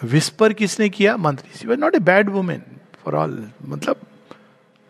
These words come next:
शतरानी भी थी, युद्ध में सहायता के बाद में कितना lament करती हैं कि मैंने क्या कह दिया। वो और बात है कि भगवान का प्रयोजन सिद्ध हो गया। वो typical story है whisper की, किसी को नहीं पता है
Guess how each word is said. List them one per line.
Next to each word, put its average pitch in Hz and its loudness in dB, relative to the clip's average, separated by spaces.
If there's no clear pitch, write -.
शतरानी 143 4
भी 156 6
थी, 220 2
युद्ध 151 0
में 165 2
सहायता 135 0
के 139 -2
बाद 143 2
में 226 -2
कितना 202 -2
lament 208 4
करती 196 0
हैं 185 0
कि 175 -6
मैंने 202 0
क्या 208 2
कह 180 0
दिया। 139 -8
वो 151 0
और 220 2
बात 202 0
है 220 2
कि 214 2
भगवान 156 2
का 185 0
प्रयोजन 170 -2
सिद्ध 143 -8
हो 123 -6
गया। 123 -8
वो 170 4
typical 262 0
story 208 2
है 202 4
whisper 180 0
की, - -12
किसी 269 2
को 370 2
नहीं 349 4
पता 220 2
है 160 2